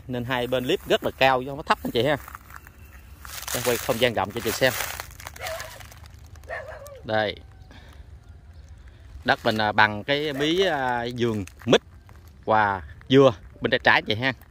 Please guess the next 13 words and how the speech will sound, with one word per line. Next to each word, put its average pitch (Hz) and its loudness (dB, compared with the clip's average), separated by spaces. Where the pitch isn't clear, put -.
Chiều 117 2
dài 104 4
bằng 107 2
nhau 117 2
đó 123 -2
chị. 104 -2
Đây 120 4
là 110 0
một 101 -8
cái 143 0
ao 120 0
nuôi 120 -4
cá. 135 2